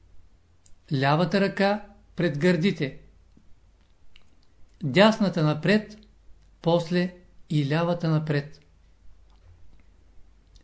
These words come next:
Трептение на китките и на двете ръце.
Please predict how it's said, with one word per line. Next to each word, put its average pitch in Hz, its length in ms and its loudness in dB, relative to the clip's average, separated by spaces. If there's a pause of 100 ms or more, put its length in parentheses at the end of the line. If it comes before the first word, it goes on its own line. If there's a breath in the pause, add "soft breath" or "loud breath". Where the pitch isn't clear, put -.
Трептение 190 720 6
на 160 180 2
китките 196 680 0 (100)
и 165 140 2
на 151 160 4
двете 170 380 0
ръце. 156 380 -4